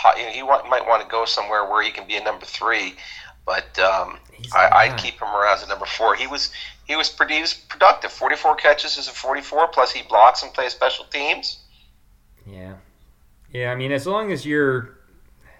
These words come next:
Speaker 2: as long as you're never asking me to be a number three or a number two again, I can,
Speaker 1: Uh, short of
Speaker 2: I can
Speaker 1: injury,
Speaker 2: stomach
Speaker 1: yeah.
Speaker 2: it. Yeah, but,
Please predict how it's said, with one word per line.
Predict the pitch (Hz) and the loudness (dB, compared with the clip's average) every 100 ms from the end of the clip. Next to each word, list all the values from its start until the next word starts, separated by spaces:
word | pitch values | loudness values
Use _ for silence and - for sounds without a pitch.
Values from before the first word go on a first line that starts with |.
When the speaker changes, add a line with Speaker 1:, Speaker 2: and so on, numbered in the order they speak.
| _ _ _ _ _ _ _ _ _ | _ _ _ _ _ _ _ _ _
Speaker 2:
as | |
long | 151 160 | -12 -8
as | 120 | -6
you're | 113 | -4
never | 110 120 120 117 | -2 -2 0 0
asking | 117 110 - 135 117 | 2 0 -4 -8 -8
me | 110 110 - | -8 -10 -12
to | |
be | 110 113 | -8 -6
a | |
number | 107 110 107 104 98 | -4 -4 -4 -4 -6
three | - - 117 117 113 | -10 -10 -6 -4 -2
or | 107 101 | -2 -4
a | |
number | 101 95 | -6 -8
two | 92 - - 110 95 | -12 -12 -8 -4 -4
again, | 92 85 87 87 - | -6 -8 -10 -12 -14
I | 92 | -16
can, | - 92 90 90 - - - | -12 -12 -12 -14 -20 -20 -6
Speaker 1:
Uh, | - - - | 0 0 0
short | - - 135 113 | 0 2 6 6
of | |
Speaker 2:
I | 147 | 6
can | 139 | 4
Speaker 1:
injury, | 131 | 2
Speaker 2:
stomach | - - 151 135 107 | 0 4 4 4 2
Speaker 1:
yeah. | 113 | 0
Speaker 2:
it. | 113 113 | -2 -4
Yeah, | 143 123 110 104 98 - | -4 -2 0 -2 -8 -6
but, | 127 117 113 - | -2 0 -2 -12